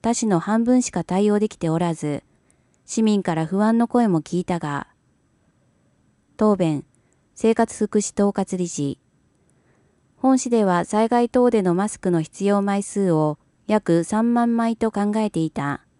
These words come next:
二月当初、マスクの備蓄が約六万枚あったため、そのうちの約一万枚を慶州区に送った。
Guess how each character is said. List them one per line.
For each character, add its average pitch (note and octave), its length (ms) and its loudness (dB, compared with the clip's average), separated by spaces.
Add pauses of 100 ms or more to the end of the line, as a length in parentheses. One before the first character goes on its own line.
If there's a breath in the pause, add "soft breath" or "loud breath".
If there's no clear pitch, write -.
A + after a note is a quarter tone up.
(580)
二 A3+ 100 0
月 A#3 240 2
当 A3+ 180 2
初、 E3+ 360 0 (220)
マ A3+ 140 0
ス - 120 -8
ク G3+ 80 -2
の F3 100 2
備 D#3 140 0
蓄 - 260 -6
が E3+ 280 -2 (260)
約 G3 300 0
六 E3 200 0
万 A#3 220 2
枚 A3+ 220 0
あ A#3 40 0
っ A#3 100 -4
た F#3+ 120 -4
た D#3+ 160 -2
め、 D#3+ 260 0 (540)
そ G3+ 100 -2
の G#3+ 140 4
う G#3+ 80 0
ち G3+ 120 -4
の G3 280 2 (180)
約 G#3+ 260 0
一 D#3+ 220 -2
万 G#3 240 0
枚 F#3+ 300 0
を F3+ 200 0
慶 G#3 160 0
州 A#3+ 220 0
区 - 140 -4
に C#3 160 0
送 C#3 180 -6
っ D#3+ 40 -2
た。 - 380 -8